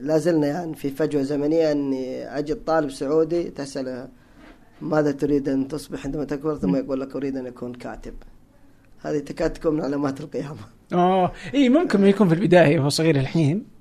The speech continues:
Speaker 2: عادة طيار، مهندس،
Speaker 1: إيه،
Speaker 2: طبيب.
Speaker 1: مهندس،
Speaker 2: ما عندي
Speaker 1: طبيب،
Speaker 2: مشكلة
Speaker 1: صحيح،
Speaker 2: معك.
Speaker 1: فعلًا.
Speaker 2: بس إنه، بس الكاتب اليوم صار يأكل عيش مثلًا.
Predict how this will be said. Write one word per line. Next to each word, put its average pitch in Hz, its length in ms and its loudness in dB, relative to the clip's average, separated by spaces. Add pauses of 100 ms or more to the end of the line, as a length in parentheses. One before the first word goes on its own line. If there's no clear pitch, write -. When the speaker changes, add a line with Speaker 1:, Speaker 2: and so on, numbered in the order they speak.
Speaker 2:
عادة 196 540 4
طيار، 160 340 4
مهندس، 156 440 0
Speaker 1:
إيه، 196 160 4
Speaker 2:
طبيب. 170 120 8
Speaker 1:
مهندس، 151 460 2
Speaker 2:
ما 214 100 6
عندي 165 100 8
Speaker 1:
طبيب، 139 120 4
Speaker 2:
مشكلة 135 240 -6
Speaker 1:
صحيح، 147 140 0
Speaker 2:
معك. 151 120 -6
Speaker 1:
فعلًا. 135 300 -6 (580)
Speaker 2:
بس 175 140 0
إنه، 220 360 4 (920)
بس 196 120 -2
الكاتب 254 460 2
اليوم 180 240 4
صار 240 200 -2
يأكل 156 380 -2
عيش 117 260 -6
مثلًا. 117 340 -8